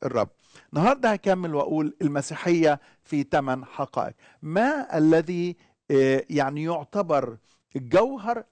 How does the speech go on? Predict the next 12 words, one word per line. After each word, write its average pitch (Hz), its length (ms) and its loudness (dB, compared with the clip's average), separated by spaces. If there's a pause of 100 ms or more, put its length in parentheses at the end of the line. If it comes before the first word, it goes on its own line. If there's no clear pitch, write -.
الإيمان 147 680 -2
المسيحي؟ 127 480 -10
نعم، 185 380 0
كلنا 214 480 -4
متفقين 156 640 -10 (520)
أن 190 200 0
المسيحية 190 800 -4 (120)
هي 143 200 -2
المسيح، - 580 -8 (220)
كويس؟ 135 380 -2 (360)
لكن 190 560 2 (800)
هناك 170 420 -2